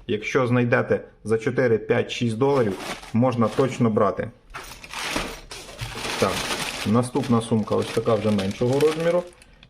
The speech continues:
І вона мені обійшлась, зараз вам скажу, один долар сімдесят центів. Менше семидесяти гривень. Дивіться.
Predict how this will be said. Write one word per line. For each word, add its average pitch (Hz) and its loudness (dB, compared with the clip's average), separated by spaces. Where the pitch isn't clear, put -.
І 113 -8
вона 120 -2
мені 139 0
обійшлась, 120 -2
зараз 120 0
вам 113 0
скажу, 120 -4
один 131 4
долар 151 4
сімдесят 120 2
центів. 107 0
Менше 123 2
семидесяти 113 0
гривень. 95 2
Дивіться. 95 -2